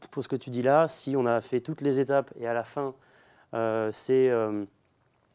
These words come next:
J'ai besoin un peu de temps pour réfléchir », ou « Vous êtes trop cher », ou je sais pas quoi, et que ça sort un petit peu de nulle part, pour moi, ça, c'est, c'est une objection qui en cache une autre.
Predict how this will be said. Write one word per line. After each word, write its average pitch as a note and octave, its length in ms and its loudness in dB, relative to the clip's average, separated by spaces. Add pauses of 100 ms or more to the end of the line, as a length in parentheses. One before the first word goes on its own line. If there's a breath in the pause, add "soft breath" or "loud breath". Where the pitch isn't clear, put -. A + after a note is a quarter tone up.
(200)
J'ai A#2 100 -4
besoin A#2 160 0
un A#2+ 40 -2
peu A#2+ 120 -6
de - 40 -16
temps B2+ 120 -6
pour B2 180 -6
réfléchir », B2+ 540 -2
ou « A2 40 -6
Vous A2 120 -8
êtes A2+ 80 -8
trop - 140 -14
cher », B2 300 -4
ou G#2 140 -8
je G2+ 60 -18
sais - 100 -12
pas A2 120 -8
quoi, C#3 220 -2 (520 loud breath)
et B2 80 0
que - 40 -14
ça C3 100 -2
sort C3+ 200 -2
un B2+ 80 0
petit - 140 -12
peu C3 120 -2
de A#2+ 60 -4
nulle A#2+ 100 -2
part, D3+ 360 -2 (420 soft breath)
pour B2+ 100 -2
moi, D3 100 4
ça, C#3+ 120 -4
c'est, A#2+ 200 -6 (300)
c'est - 180 -8
une B2+ 80 2
objection C3+ 320 0
qui D3 100 -4
en C3 60 0
cache C3 240 -6
une B2+ 80 -2
autre. - 160 -8